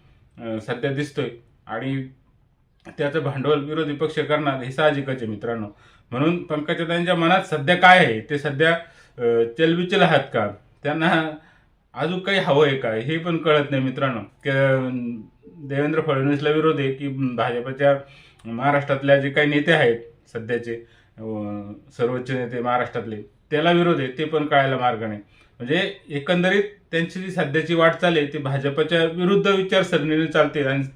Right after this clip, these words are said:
थोड्या दिवसात ते कदाचित भाजप सोडून गेले तर हे सुद्धा, अं, नवल वाटणार नाही.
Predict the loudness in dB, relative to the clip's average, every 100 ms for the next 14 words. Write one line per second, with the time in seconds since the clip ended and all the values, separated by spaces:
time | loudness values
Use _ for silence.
0 | -2 0 0 0 -2 -2 -2 -4 -6 -10
1 | -20 -2 4 4 4 0 2 0 -2 -2
2 | -2 -2 0 0 0 -2 -6 -18 -14 -6
3 | -2 0 -2 0 2 2 -2 -12 -10 -6
4 | -2 2 4 6 4 2 -2 -2